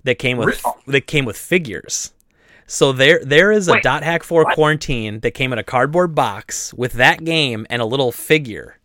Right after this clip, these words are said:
Speaker 1: with, like, a window package, like a little G I Joe
Speaker 2: Okay.
Speaker 1: size figure. Oh my God, they're so rare. And I remember at Bay Park Square GameStop when I was manager there, we had one that the reserve never picked up. And I remember looking at it going, "I should buy this.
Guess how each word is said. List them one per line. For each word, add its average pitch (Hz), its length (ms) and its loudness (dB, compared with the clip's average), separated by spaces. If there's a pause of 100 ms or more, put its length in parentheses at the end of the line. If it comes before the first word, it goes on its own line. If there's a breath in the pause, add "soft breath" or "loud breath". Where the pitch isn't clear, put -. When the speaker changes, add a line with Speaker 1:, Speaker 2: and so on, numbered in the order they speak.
(120)
Speaker 1:
with, 123 140 -6
like, 117 140 0
a 107 40 -4
window 120 360 -2
package, 101 420 -8
like 107 140 -8
a 120 40 -4
little 123 140 0
G 117 200 -2
I 104 80 0
Joe 104 220 -2
Speaker 2:
Okay. 117 100 -2
Speaker 1:
size 107 240 -4
figure. 135 440 -2 (600 soft breath)
Oh 143 180 8
my 107 180 -2
God, 110 380 -2
they're 104 140 -6
so - 580 -2
rare. 147 240 0
And 135 100 -4
I 147 60 4
remember 196 400 2
at 117 240 -6
Bay 143 160 2
Park 175 260 2
Square 131 440 -2
GameStop 120 560 -4
when 104 80 -4
I 107 80 -2
was 120 120 -4
manager 113 300 -6
there, 90 280 -14 (500 soft breath)
we 170 180 2
had 190 240 2
one 143 200 0
that 120 180 -2
the 123 80 -6
reserve 127 340 2
never 123 240 2
picked - 300 2
up. 110 340 -6
And 135 80 -6
I 151 40 6
remember 185 140 4
looking 190 220 0
at 151 80 0
it 135 40 -4
going, 131 260 -2
"I 208 100 -12
should 240 180 -8
buy 175 200 -4
this. 107 320 -10